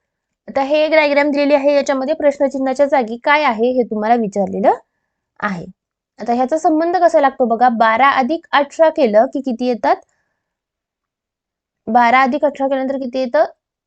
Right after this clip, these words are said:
आठ आणि दोन दहा आणि तीस. तीस येईल, तीस ची दुप्पट करा, येते साठ. साठ मधून जर पाच वजा केले तर येतात पंचावन्न. ठीक आहे,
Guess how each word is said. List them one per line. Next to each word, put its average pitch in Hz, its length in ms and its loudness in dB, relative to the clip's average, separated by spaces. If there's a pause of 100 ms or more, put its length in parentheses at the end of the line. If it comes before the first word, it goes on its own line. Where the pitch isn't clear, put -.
(640)
आठ 240 240 -2
आणि 254 160 0
दोन 254 300 2
दहा 269 340 -2 (540)
आणि 226 160 -4 (120)
तीस. 247 300 -2 (560)
तीस 320 240 0
येईल, 302 220 0 (140)
तीस 285 240 -4
ची 320 80 -2
दुप्पट 285 420 0
करा, 269 200 0
येते 262 260 -2
साठ. 294 340 2 (100)
साठ 269 300 2
मधून 262 300 0
जर 277 100 2 (120)
पाच 294 220 2
वजा 277 240 0
केले 262 200 -2
तर 214 120 -6
येतात 220 240 -2 (140)
पंचावन्न. 220 580 0 (180)
ठीक 381 180 -4
आहे, 247 100 -2